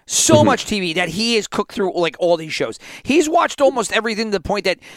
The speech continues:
Speaker 1: he's now picking up random Netflix and Prime shows. The
Speaker 2: He's
Speaker 1: ones
Speaker 2: getting really
Speaker 1: that are
Speaker 2: into anime?
Speaker 1: <laughs>
Speaker 2: Yeah.
Speaker 1: No, not, not yet, but that's next. No,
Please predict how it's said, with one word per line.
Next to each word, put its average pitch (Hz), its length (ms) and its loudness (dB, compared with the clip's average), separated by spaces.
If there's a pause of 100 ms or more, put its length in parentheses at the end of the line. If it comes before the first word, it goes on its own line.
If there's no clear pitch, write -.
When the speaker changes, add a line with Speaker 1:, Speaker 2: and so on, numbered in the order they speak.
(160)
Speaker 1:
he's 233 260 0
now 254 180 2
picking 220 420 -2
up 175 140 2
random 185 640 -2
Netflix 185 600 -4
and 165 140 -6
Prime 175 360 -2
shows. 196 380 0 (220)
The 180 80 4
Speaker 2:
He's 151 80 4
Speaker 1:
ones 113 200 8
Speaker 2:
getting 101 260 8
really 85 100 6
Speaker 1:
that 92 120 4
are 95 40 6
Speaker 2:
into 98 340 0
anime? 285 140 0
Speaker 1:
<laughs> - 40 -8
Speaker 2:
Yeah. - 120 2
Speaker 1:
No, 392 240 8 (140)
not, 339 160 4 (280)
not 330 240 0
yet, 311 220 4
but 208 80 -8
that's 277 180 -2
next. 302 380 -4 (240)
No, 294 240 8